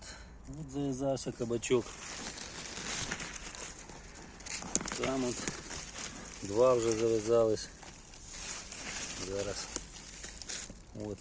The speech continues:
бачите, там два кабачка зав'язались. Ну, тобто пішли кабачки. От, е, І там ще огірок я посадив, от покажу вам зараз, вже огірки зав'язались у мене.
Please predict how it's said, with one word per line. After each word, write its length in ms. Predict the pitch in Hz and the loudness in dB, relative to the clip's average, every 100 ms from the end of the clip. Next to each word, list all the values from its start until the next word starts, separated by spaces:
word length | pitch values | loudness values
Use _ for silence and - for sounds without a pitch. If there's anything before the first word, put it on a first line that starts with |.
| - | -4
бачите, 440 | 107 120 - - 98 - - - - - - - - - - - - - - | -2 0 -2 -8 -12 -14 -16 -16 -16 -16 -16 -16 -16 -14 -14 -16 -16 -14 -10
там 260 | - 127 123 | -6 -4 -2
два 220 | 117 120 | 0 0
кабачка 540 | 110 107 104 - 120 113 | 0 -2 -2 -2 2 4
зав'язались. 600 | 107 107 101 113 107 101 | 4 4 8 8 8 6
Ну, 60 | 165 180 | 10 10
тобто 300 | 175 - 143 - - | 10 4 2 0 4
пішли 280 | 156 170 139 | 6 10 10
кабачки. 540 | 120 117 - 175 190 - - - - - - - - - - | 12 10 8 4 2 0 -12 -18 -18 -14 -14 -14 -14 -14 2
От, 460 | 151 151 143 - | 6 6 4 2
е, 500 | 143 135 135 135 135 113 - - - - - - - - - | 6 8 8 8 8 6 -4 -10 -14 -14 -16 -16 -16 -16 -6
І 440 | 131 151 156 147 139 | -2 4 8 8 8
там 200 | 180 185 | 6 8
ще 160 | 147 | 8
огірок 500 | 127 117 127 220 190 | 10 10 10 8 6
я 60 | 170 | 4
посадив, 480 | 147 - 147 139 131 | 4 6 6 8 8
от 80 | 117 | 6
покажу 420 | 123 139 117 120 | 2 4 6 8
вам 140 | 110 | 8
зараз, 220 | 107 104 | 8 8
вже 280 | 101 120 120 | 8 8 8
огірки 380 | 110 117 - 180 | 10 8 8 4
зав'язались 580 | 147 139 131 131 113 - | 8 8 10 8 8 4
у 20 | |
мене. 260 | 107 104 | 4 4